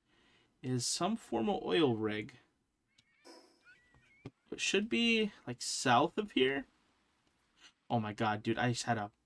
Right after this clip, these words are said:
heart attack. I saw Swift's shadow, and I thought it was a sea creature. Oh.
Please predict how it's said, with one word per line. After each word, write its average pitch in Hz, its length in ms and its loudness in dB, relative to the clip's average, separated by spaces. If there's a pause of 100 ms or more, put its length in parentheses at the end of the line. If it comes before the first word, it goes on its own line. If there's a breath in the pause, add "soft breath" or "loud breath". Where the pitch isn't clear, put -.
(280)
heart 135 220 8
attack. 117 420 2
I 143 80 4
saw 170 440 8 (520 loud breath)
Swift's - 800 6
shadow, 160 680 6
and 156 120 4
I 147 80 10
thought 190 160 6
it 196 40 6
was 170 120 6
a 131 60 2
sea - 240 4
creature. 233 480 0 (480)
Oh. 131 300 4